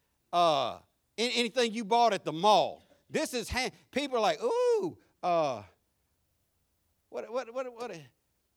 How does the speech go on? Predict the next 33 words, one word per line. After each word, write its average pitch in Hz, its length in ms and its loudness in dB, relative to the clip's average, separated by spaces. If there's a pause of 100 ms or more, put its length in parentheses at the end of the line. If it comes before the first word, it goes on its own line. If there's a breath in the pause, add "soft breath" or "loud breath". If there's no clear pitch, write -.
(160)
I - 60 -20
can't 165 180 -14
even 139 140 -14
think 190 220 -14
of 143 60 -16
it. 127 100 -14
It 131 60 -20
starts 208 340 -10
with 170 140 -12
a 147 40 -12
G. 123 360 -12 (320)
What's 240 180 -8
an 240 80 -12
expensive 180 400 -12
shirt 185 340 -12
that 139 80 -16
starts 170 300 -10
with 151 140 -14
a 123 40 -12
G? 120 300 -14 (1400)
Nah, 165 220 -8
not 170 220 -8
Gucci. 113 400 -18 (1600)
I 127 80 -16
can't 127 180 -16
even 110 80 -16
think 127 240 -16
of 110 140 -16
it 110 40 -18
right. 120 220 -14
But 220 120 -6
it's 175 80 -12
beyond, 262 500 2